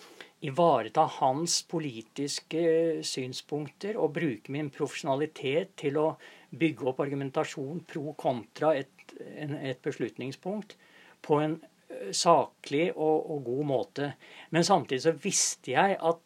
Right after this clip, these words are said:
statsråden kjente til min grunnleggende verdisett, sånn at vi, vi pratet på en måte med,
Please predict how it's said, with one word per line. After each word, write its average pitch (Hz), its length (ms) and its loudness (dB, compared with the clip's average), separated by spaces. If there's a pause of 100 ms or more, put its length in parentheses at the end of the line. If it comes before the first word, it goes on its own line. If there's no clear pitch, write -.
statsråden 143 960 -2
kjente 127 480 -6
til 151 180 -4
min 151 380 -2 (720)
grunnleggende 135 920 0
verdisett, 156 800 -4
sånn 143 260 -4
at 156 220 0
vi, 151 240 -2 (340)
vi 147 120 -6
pratet 147 760 0
på - 100 -2
en 170 80 2
måte 147 560 -2
med, 147 440 -2